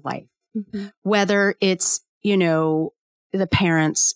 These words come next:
Speaker 1: your grandparents, you can have an auntie, an uncle, cousins, siblings, teachers. And teachers, I mean teachers if you've gone to religious school or teachers at regular school, coaches even,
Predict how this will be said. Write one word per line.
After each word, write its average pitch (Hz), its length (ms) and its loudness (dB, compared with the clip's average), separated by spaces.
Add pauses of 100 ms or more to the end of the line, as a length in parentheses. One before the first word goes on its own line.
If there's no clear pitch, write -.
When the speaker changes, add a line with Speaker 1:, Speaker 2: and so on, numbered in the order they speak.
Speaker 1:
your 196 140 0
grandparents, 165 840 0
you 202 80 -4
can 185 200 -2
have 180 200 0
an 175 160 2
auntie, 170 380 0
an 170 100 2
uncle, 160 560 0
cousins, 160 640 0
siblings, 165 800 2 (540)
teachers. 170 800 0 (260)
And 185 240 2
teachers, 269 440 2
I 196 120 4
mean 175 220 4
teachers 180 480 0
if 165 100 -2 (100)
you've 160 280 -2
gone 170 220 0
to 185 100 -2
religious 170 440 0
school 160 460 0
or 156 80 0
teachers 156 460 -4
at 160 120 -4
regular 160 420 -2
school, 160 560 -2 (360)
coaches 269 580 0
even, 156 420 0